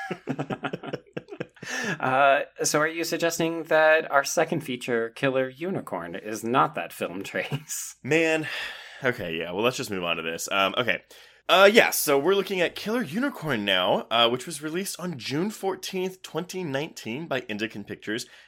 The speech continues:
Speaker 2: a mercifully brief runtime of seventy-four minutes, and also, I don't know the budget for this one, but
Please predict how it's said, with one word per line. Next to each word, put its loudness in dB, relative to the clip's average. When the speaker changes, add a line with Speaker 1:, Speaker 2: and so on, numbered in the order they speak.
Speaker 2:
a 4
mercifully -2
brief -4
runtime -4
of -8
seventy-four -8
minutes, -8
and -12
also, -4
I -8
don't -12
know -6
the -6
budget 0
for -8
this -6
one, -6
but 2